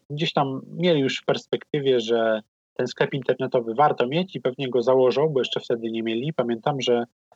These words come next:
jak zaczynałem prowadzenie bloga, to nie było chyba ani sklepu Bytomia, ani Wistuli internetowego, e, ale to bardziej wierzyli w to, że tam będzie można, bę-, będą w stanie sprzedać pasek, krawat, y, t-shirt. E, natomiast takie rzeczy, które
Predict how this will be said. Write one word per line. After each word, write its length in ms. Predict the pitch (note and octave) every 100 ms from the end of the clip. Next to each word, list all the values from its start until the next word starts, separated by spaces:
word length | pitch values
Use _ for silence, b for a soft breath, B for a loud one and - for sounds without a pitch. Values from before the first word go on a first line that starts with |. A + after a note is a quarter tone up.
| _ _
jak 160 | A#2+ A2+
zaczynałem 400 | B2 - B2 A#2
prowadzenie 440 | B2+ A#2+ A#2 A#2
bloga, 340 | A2+ A2+ G#2+ A2
to 200 | - A#2
nie 180 | A#2+
było 260 | A#2 A#2 A2+
chyba 260 | A2+ A#2 A2+
ani 180 | A#2
sklepu 360 | A2+ - A#2 A#2+
Bytomia, 440 | A#2 A#2+ C#3 C#3
ani 160 | A2+ A#2
Wistuli 420 | A2+ - A#2+ A#2
internetowego, 800 | C3+ A#2 A#2 A2 A2+ A2 C3 E3+ - B B B B _
e, 600 | - B2+ B2 B2 B2 B2 -
ale 200 | D#3+ D#3+
to 100 | E3
bardziej 280 | F3 E3+ E3+
wierzyli 340 | E3 D#3+ E3+ E3
w 80 |
to, 120 | - D#3
że 140 | D#3
tam 180 | D#3 D3+
będzie 200 | D3+ D3
można, 420 | C#3+ C#3+ D3 C#3
bę-, 240 | C3+ C#3+ C#3
będą 200 | C#3 C3+
w 40 |
stanie 220 | - C#3
sprzedać 320 | A#2+ B2 A#2 -
pasek, 420 | C3 B2+ A#2 -
krawat, 440 | - B2 B2 B2 A#2+ _ -
y, 180 | A#2 A2+ -
t-shirt. 420 | C3+ - B2 A#2 _ _ _ _ _ _ _ _
E, 60 | A#2+ A#2+ A#2 A#2 A#2 A#2 A#2 A#2
natomiast 640 | B2+ C3+ D3 C#3 C3+ - _ -
takie 240 | C3 C#3+
rzeczy, 260 | C3 C3 D#3
które 540 | - C3+ C3 B2+ B2+